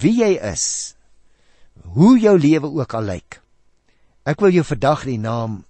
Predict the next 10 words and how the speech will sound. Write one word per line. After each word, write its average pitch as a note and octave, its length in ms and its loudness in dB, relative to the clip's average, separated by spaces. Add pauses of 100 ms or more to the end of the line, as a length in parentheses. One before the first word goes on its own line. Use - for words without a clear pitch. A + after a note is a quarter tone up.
(160)
van B2+ 160 -2
die A#2+ 100 -4
Here G#2 160 -4
terugnooi, A2 920 -4 (500)
miskien - 380 -2
vir C#3+ 160 -2
die F#3 100 -4
eerste A#2+ 240 -4
keer F2 300 -12
nooi, - 260 -14